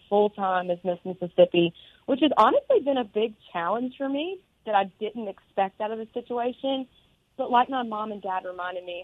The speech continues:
how many young women can say they have the opportunity to be Miss Mississippi? But I think that also goes to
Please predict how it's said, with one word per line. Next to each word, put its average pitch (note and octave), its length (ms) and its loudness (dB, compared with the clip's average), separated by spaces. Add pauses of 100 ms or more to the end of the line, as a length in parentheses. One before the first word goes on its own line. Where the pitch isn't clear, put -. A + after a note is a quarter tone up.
how G#3+ 280 0
many C4+ 260 0
young A3 240 -2
women F3+ 480 -6 (460)
can A3+ 140 0 (100)
say G3+ 180 8
they G3+ 180 6
have F#3+ 180 0
the F#3 40 -2
opportunity F3+ 720 -4 (120)
to F3+ 100 -8 (100)
be F#3 220 2
Miss E3+ 200 -2 (100)
Mississippi? E3+ 720 -4 (440)
But B3 140 8
I B3 80 6
think C4+ 200 2
that C4 160 6
also G#3+ 280 2
goes G3+ 280 -10
to F#3+ 60 -16